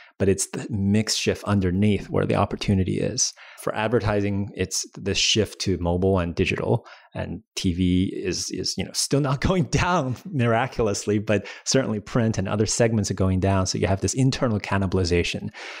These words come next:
For I T, it's this shift from, um, kind of data, in, local data center spend to cloud on the hardware side, and this shift from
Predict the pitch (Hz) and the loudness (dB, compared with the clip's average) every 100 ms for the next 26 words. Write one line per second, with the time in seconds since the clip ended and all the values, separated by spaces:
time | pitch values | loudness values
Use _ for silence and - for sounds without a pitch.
0 | - - 107 101 95 - 147 110 90 90 | -16 -6 -2 0 -2 0 2 2 2 -2
1 | 95 87 - - 95 - - - 87 87 | 0 0 0 2 2 0 -12 -4 -2 -2
2 | 90 - 95 90 90 82 87 87 95 98 | -4 -8 -8 -6 -8 -8 -6 -2 2 2
3 | 107 107 101 107 127 110 107 101 104 101 | 2 0 0 0 2 2 2 2 0 0
4 | - - 95 95 - - - 95 95 101 | 0 2 2 2 -2 -6 -2 0 2 0
5 | - - - - 92 104 123 127 113 113 | -4 -18 -16 -4 -4 0 0 2 0 0
6 | 107 107 101 - - - 92 90 90 - | 2 0 -2 -18 -12 -2 0 0 0 -4
7 | - _ _ _ 107 - - 104 - - | -14 _ _ _ -2 0 2 0 0 0
8 | 92 92 92 | 0 0 -2